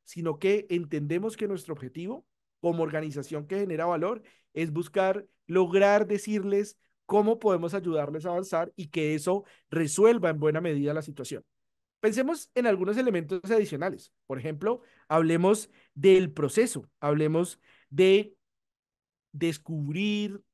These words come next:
definir, desarrollar y entregar. Y es que resulta que en relación a la innovación hay varias cosas que usualmente nos llaman la atención. Lo primero es que a pesar de que la innovación pareciera una cosa ahí como volada, que llegó la musa de la inspiración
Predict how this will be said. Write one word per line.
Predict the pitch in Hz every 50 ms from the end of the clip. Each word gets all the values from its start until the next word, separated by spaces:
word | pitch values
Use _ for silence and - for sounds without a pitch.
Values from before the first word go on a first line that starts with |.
| _ _ _ -
definir, | 147 165 156 156 151 143 143 170 196 208 208 214 208 202 -
desarrollar | - 151 156 147 160 160 143 139 135 127 131 156 160 170 170
y | 180 170
entregar. | 175 165 151 - 135 120 131 - - _ _ _ _ _ _ _ _
Y | - 214
es | 233 233
que | 269 277
resulta | 285 247 - 269 254 - - 226 220 233 - _ _ _ _ _ _
que | - 185 175 170 175 - - -
en | 190 180
relación | 160 180 180 175 165 151 170 165 160 165 170 -
a | 190 202
la | 208 214
innovación | 214 214 220 220 220 214 - 196 175 165 170 175 -
hay | - 151 160
varias | 147 143 180 190 196 196 196 190
cosas | - 185 185 170 190 190
que | - 180 160 147 147
usualmente | 160 160 143 147 135 139 147 151 151 147 170 170 170 160 - _ _ _ -
nos | 143 156 147 131
llaman | 143 131 143 147 156
la | 160
atención. | 156 151 123 117 - 135 104 - _ _ _ _ _ _ _
Lo | 147 185 185
primero | - 185 190 214 254 262 320 392 330 - _ _ _ _ _
es | 185 190 185 -
que | - 214 226 247 233 - _ _ _ _ _
a | - 175
pesar | 147 185 170 185 165 170
de | 202
que | 202 254
la | 254 247
innovación | 226 220 190 165 151 170 165 156
pareciera | - 208 220 214 180 160 156
una | 170 185
cosa | - 208 185 208
ahí | 202 202
como | - 196 196 202 202
volada, | 180 170 160 151 151 165 175 180 185 185 185 185 175
que | - 175
llegó | 165 151 156 143 147
la | 151 156
musa | 175 180 180 185 190
de | 190
la | 190
inspiración | 185 170 - 170 165 156 147 139 156 170 170 180 185